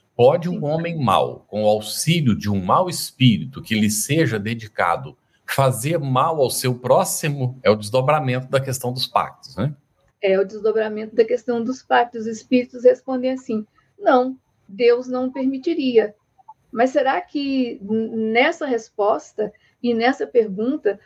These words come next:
Speaker 2: nós estamos contestando a anterior? Absolutamente não. Por quê?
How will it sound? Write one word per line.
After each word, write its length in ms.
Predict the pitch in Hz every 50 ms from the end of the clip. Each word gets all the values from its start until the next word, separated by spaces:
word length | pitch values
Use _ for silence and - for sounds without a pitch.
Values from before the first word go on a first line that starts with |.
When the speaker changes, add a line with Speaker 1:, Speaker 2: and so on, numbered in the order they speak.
| _ -
Speaker 2:
nós 240 | 226 233 247 240
estamos 440 | 247 247 - - 269 269 269 262 262
contestando 800 | - 254 247 254 240 226 220 - _ - 254 269 277 262 254 - -
a 120 | - 226
anterior? 640 | 240 254 247 254 247 220 214 202 190 190 226 - - _ - - _ _ _ _ _ _ _ _ _ _ _ _
Absolutamente 920 | - - 196 196 196 - 226 214 220 220 254 247 233 226 233 240 - - 330
não. 360 | 359 359 294 247 226 214 214 _ _ _ _ _ _
Por 160 | - 285 285 262
quê? 360 | - 269 247 214 180 -